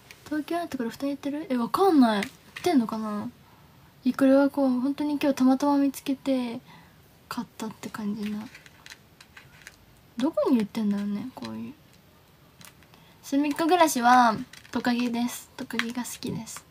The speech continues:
タンプレ、あ、やばい。もう普通にさ、タン-、タンプレとかの、あれ忘れてたわ。<laughs> 過ぎてて。全部あげちゃいますよ、こんな。えー、嬉しい。で、交換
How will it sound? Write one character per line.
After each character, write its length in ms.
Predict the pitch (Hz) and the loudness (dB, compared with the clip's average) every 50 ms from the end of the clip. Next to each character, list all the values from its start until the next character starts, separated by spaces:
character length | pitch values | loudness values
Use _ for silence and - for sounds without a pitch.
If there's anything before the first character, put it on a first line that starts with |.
| _ _ _ _ _ _ _ _ _ _ _ _ _ _ _ _ _ - - - - - _ _ _ - - - - - - - - _ - | _ _ _ _ _ _ _ _ _ _ _ _ _ _ _ _ _ -20 -20 -20 -20 -20 _ _ _ -12 -12 -10 -10 -10 -16 -20 -20 _ -8
タ 120 | - 285 285 | -6 -4 -4
ン 60 | 277 | -4
プ 140 | - 294 285 | -4 -4 -4
レ、 260 | 285 285 285 285 277 - _ _ | -4 -4 -4 -6 -8 -12 _ _
あ、 180 | 247 285 269 - - - - _ - | 2 2 2 0 -6 -20 -18 _ 2
や 200 | 302 330 339 - | 6 6 8 8
ば 200 | - 370 339 285 | 8 8 6 6
い。 60 | 254 | 6
も 140 | 247 247 247 | 4 2 2
う 20 | |
普 100 | - - | 0 -4
通 200 | - - 339 359 | -6 -4 -2 -2
に 120 | 359 370 | 0 -2
さ、 200 | 359 - 359 330 | 0 2 2 2
タ 160 | - - 302 302 | 2 2 0 -2
ン-、 120 | 302 - - | -2 -4 -6
タ 140 | - 320 339 | -2 -2 0
ン 100 | 339 339 | 0 0
プ 100 | - 349 | -2 -2
レ 100 | 349 339 | -2 -2
と 100 | - 349 | -2 -2
か 160 | 330 285 247 226 | 0 0 0 0
の、 260 | 220 214 208 202 - - - - - - | 0 -2 -4 -4 -6 -8 -14 -20 -14 -10
あ 80 | 254 226 | -8 -6
れ 80 | 226 | -6
忘 300 | 214 214 214 208 - 277 | -4 -6 -6 -2 0 0
れ 120 | 269 285 269 | 2 2 0
て 100 | - 277 | -2 -4
た 160 | - 214 196 | -4 -2 -2
わ。 160 | 190 196 180 - - - - - - _ | -2 -2 -4 -8 -14 -20 -20 -20 -20 _
<laughs> 1040 | - - 269 269 269 277 311 320 339 320 - - - - - - - - - - - | -4 0 0 2 4 4 4 4 4 2 -2 -8 -12 -14 -12 -12 -12 -10 -6 -4 0
過 80 | - 302 | 4 4
ぎ 260 | 311 262 - 262 262 | 4 6 6 4 2
て 180 | 254 - - 247 | 2 0 -4 -6
て。 260 | 226 - - - 226 - - _ - - 381 453 - - - - - - _ - | -6 -6 -10 -12 -14 -14 -16 _ -12 -6 -4 -4 -4 -6 -8 -14 -20 -20 _ -8
全 240 | - 339 349 330 302 | -6 -4 -2 -2 0
部 60 | 294 | 0
あ 40 | 285 | 0
げ 120 | 294 285 | 0 0
ち 80 | - 302 | -2 -4
ゃ 60 | 302 | -4
い 60 | 294 | -4
ま 60 | 294 302 302 302 - | -4 -6 -8 -8 -6
す 80 | - | -4
よ、 100 | 277 269 269 - | -4 -4 -4 -2
こ 80 | 277 | -2
ん 320 | 277 269 269 269 269 262 262 | -2 -2 0 0 -2 -2 0
な。 60 | 285 | 2
え 100 | 254 311 359 403 440 453 453 453 427 403 359 | 6 6 8 8 8 8 8 6 6 4 2
ー、 20 | 359 | 0
嬉 200 | 370 381 370 - | 0 -2 -4 -6
し 60 | - | -6
い。 20 | |
で、 80 | - 285 | -4 2
交 160 | 269 381 440 | 6 6 6
換 60 | 453 | 8